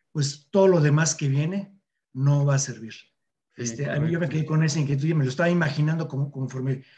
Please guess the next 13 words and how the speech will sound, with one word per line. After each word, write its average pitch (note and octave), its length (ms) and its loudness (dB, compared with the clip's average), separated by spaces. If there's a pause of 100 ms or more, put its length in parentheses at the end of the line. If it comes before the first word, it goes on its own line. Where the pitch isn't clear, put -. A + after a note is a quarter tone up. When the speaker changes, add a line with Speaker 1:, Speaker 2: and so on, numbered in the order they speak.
(160)
Speaker 1:
lo D3 80 2
ibas D3+ 160 4
platicando D3+ 500 2
en C#3+ 60 2
tu C#3 120 -2
presentación C3+ 760 -2 (480)
y B2+ 100 -10
dije, C#3+ 300 -2
"Qué D#3+ 120 -2
importante D#3 840 -2
es - 220 -8
esa C3+ 260 -4
persona B2 380 -8